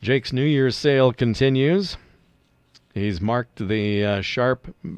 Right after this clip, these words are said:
uh, brand A M F M cassette recorder radio down another five bucks to forty dollars. This is an amazing item. It's new in box, new old stock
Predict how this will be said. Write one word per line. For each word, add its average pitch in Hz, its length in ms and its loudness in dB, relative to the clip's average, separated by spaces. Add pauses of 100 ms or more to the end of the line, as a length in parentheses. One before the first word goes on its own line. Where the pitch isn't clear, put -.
(160)
uh, 107 240 -4
brand 113 400 -2
A 120 220 -4
M 123 140 0
F 120 200 -2
M 117 220 0
cassette - 460 -4
recorder 113 520 -4
radio 120 800 -2
down 110 480 -2 (360)
another 104 500 0
five 98 380 -2
bucks 98 320 -4
to 98 120 -10
forty 120 360 -4
dollars. 101 500 0 (680)
This 143 220 2
is 139 120 0
an 117 80 2
amazing 117 420 2
item. 120 300 0
It's 98 160 -6
new 110 300 0
in 139 180 0
box, 120 500 0
new 117 400 -2
old 147 360 -2
stock 135 520 -2